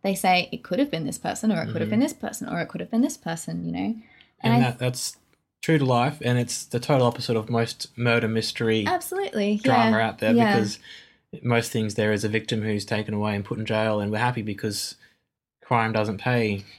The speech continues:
Speaker 1: And that's what's so frustrating about this, right, is that these awful things happened, and what
Speaker 2: Yeah.
Speaker 1: do they have to show for it?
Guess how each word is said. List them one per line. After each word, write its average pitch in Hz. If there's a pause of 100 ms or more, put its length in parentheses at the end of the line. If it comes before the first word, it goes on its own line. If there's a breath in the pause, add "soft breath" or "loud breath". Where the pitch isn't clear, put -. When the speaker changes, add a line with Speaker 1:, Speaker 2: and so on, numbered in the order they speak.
(120)
Speaker 1:
And 208
that's 208
what's -
so 190
frustrating 196
about 185
this, 185
right, 190 (100)
is 202
that 190 (140)
these 196
awful 202
things 196
happened, 196 (720)
and 196
what 190
Speaker 2:
Yeah. 196
Speaker 1:
do 190
they 185
have 185
to -
show 180
for 190
it? 185